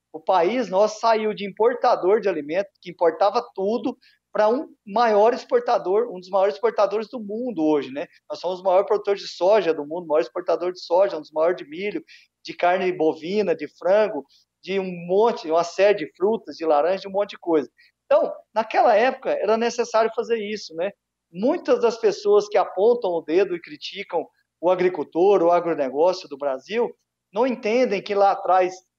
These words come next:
foi feito um esforço pro país sair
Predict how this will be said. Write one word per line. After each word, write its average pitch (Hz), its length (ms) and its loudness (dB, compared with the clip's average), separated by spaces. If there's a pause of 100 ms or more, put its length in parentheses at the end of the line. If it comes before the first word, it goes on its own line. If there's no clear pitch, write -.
(100)
foi 202 160 4
feito 214 640 0 (240)
um 196 140 -8
esforço 220 720 0
pro 185 120 -16
país 185 460 -2
sair 214 480 0